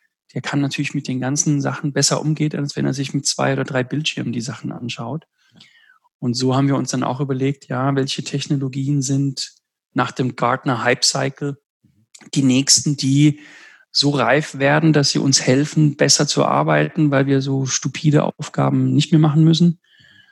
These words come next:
Und, äh, das ist eigentlich schon mein, mein Credo in, im Digitalen, dass eben die Technik, die uns überwacht und die Gesichtserkennung macht, die macht vielen zu Recht, wie ich finde, Angst.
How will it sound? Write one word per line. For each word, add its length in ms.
Und, 440
äh, 640
das 180
ist 80
eigentlich 260
schon 340
mein, 320
mein 300
Credo 580
in, 280
im 200
Digitalen, 720
dass 180
eben 180
die 140
Technik, 560
die 140
uns 200
überwacht 720
und 260
die 440
Gesichtserkennung 800
macht, 280
die 500
macht 320
vielen 340
zu 140
Recht, 320
wie 60
ich 120
finde, 320
Angst. 600